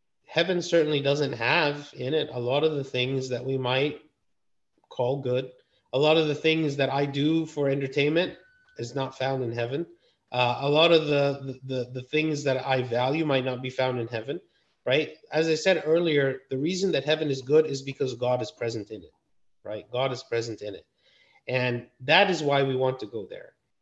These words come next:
And so if I truly want to be in heaven, if I truly see heaven as my home, that means that I see that God's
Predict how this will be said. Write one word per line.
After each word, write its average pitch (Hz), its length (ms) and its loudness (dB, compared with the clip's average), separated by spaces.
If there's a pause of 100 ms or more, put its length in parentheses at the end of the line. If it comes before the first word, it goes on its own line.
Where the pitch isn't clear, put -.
(100)
And 117 120 -10
so 143 140 -2
if 143 200 -6
I 143 80 2
truly 214 440 0
want 165 300 4
to 147 80 -2
be 135 220 -4
in 151 100 -2
heaven, 127 400 -8 (140)
if - 140 -14
I 131 80 0
truly 160 340 -4
see 151 220 -6
heaven 139 260 -2
as 127 140 -4
my 113 180 -4
home, 143 320 -2 (420)
that 135 140 -4
means 165 240 0
that 156 120 4
I 131 120 4
see 156 440 -4
that 120 260 -6
God's 135 440 2